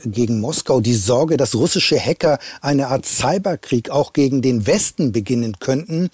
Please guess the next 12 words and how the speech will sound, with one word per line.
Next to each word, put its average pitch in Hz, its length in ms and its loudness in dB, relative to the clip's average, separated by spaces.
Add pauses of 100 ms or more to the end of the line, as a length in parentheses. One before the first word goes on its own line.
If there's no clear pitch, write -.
(440)
Jetzt 143 420 0
warnt 147 260 0
das 139 160 2
Bundesamt 165 560 0
für 131 140 2
Sicherheit 147 760 -2
in 139 280 -2
der 131 200 2
Informationstechnik 135 1300 0
B 127 160 4
S - 120 -4
I 156 260 2